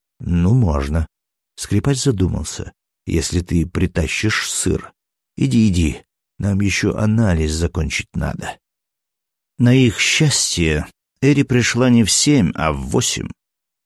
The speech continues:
Поэтому сделать то, что нужно, они успели. В частности, им удалось в точности разобраться с привязкой к датам и выделить еще три скрытых фрагмента, три встречи,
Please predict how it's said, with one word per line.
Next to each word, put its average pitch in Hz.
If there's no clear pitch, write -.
Поэтому 180
сделать 151
то, 147
что 127
нужно, 117
они 98
успели. 67
В -
частности, 92
им 90
удалось 87
в -
точности 87
разобраться 85
с -
привязкой 82
к 73
датам 82
и 120
выделить 180
еще 147
три 120
скрытых 117
фрагмента, 80
три 151
встречи, 80